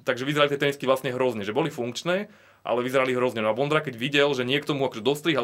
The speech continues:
jeho tenisky, tak vraj pol dňa chodil namosúrený po tej kabíne, až potom mu ten Lindner povedal, že, že to sú vlastne moje, že ja som ti ich iba vymenil. Takže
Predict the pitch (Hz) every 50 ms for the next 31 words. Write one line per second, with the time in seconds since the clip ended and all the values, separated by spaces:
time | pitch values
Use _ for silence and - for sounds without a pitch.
0 | 120 131 131 123 - 120 120 127 123 - - 135 - 123 117 120 123 127 127 120
1 | 113 113 - 139 143 139 143 139 127 135 131 123 120 123 123 131 135 - 127 123
2 | 123 123 110 127 120 131 110 113 113 113 117 123 131 139 143 143 - - - -
3 | - 117 120 - 143 143 143 139 131 123 - 127 120 127 120 120 127 113 - 123
4 | 123 123 123 113 110 113 107 113 113 113 110 107 107 104 98 127 123 - 127 120
5 | 117 - - 113 110 113 117 113 107 104 95 104 101 104 117 110 95 110 107 95
6 | 107 101 101 98 104 104 101 95 90 90 90 - 98 98 95 107 107 104 104 98